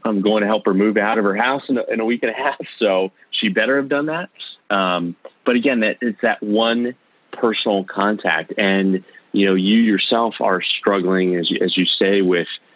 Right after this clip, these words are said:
just the onslaught of news and, and the need to turn it out. And I, and I think returning to that mentality that you had, you know, a decade ago when you're serving in Hawaii, right? And you're knocking on doors in,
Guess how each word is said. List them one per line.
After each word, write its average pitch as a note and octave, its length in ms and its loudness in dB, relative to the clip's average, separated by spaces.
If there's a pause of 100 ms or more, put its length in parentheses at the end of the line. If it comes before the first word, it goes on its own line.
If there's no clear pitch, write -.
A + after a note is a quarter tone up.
(240)
just F#2+ 200 0
the - 140 0
onslaught F#2+ 640 0
of D#2+ 100 -2
news F#2+ 720 2 (340)
and, F#2+ 220 -2
and F#2 140 0
the F#2 40 2
need G2 220 2
to F#2 80 0
turn F#2 280 0
it - 140 0
out. G2 360 0
And F#2 120 0
I, - 120 0
and F#2+ 100 2
I F#2 100 0
think G2+ 300 0 (500)
returning A2+ 640 2
to G2 100 -2
that F#2 200 0
mentality G2 640 0
that F#2 120 2
you F#2 140 0
had, F#2+ 500 0 (280)
you G#2 100 2
know, G2 120 4
a F#2+ 60 2
decade G2 440 0
ago D#2+ 360 0
when F2 120 -2
you're E2+ 120 0
serving G2 360 -2
in F#2 100 -2
Hawaii, F2+ 580 -2 (160)
right? F#2 180 0
And F2+ 180 -2
you're F2 120 0
knocking F#2 320 -2
on F2 160 0
doors F#2+ 340 0
in, F2 200 -2